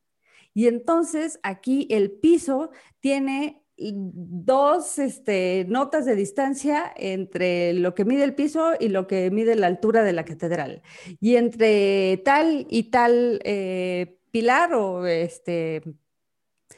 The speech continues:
entre tal y tal pared hay tal distancia. Y entonces empiezan a aparecer unas líneas que ponen de manera,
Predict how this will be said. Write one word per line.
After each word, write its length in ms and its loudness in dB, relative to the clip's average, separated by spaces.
entre 260 -6
tal 200 2
y 60 -2
tal 220 2
pared 360 2
hay 160 2
tal 240 0
distancia. 540 -6
Y 80 -2
entonces 420 0
empiezan 380 0
a 60 2
aparecer 480 0
unas 240 0
líneas 340 -4
que 120 -6
ponen 340 -4
de 160 -4
manera, 720 -2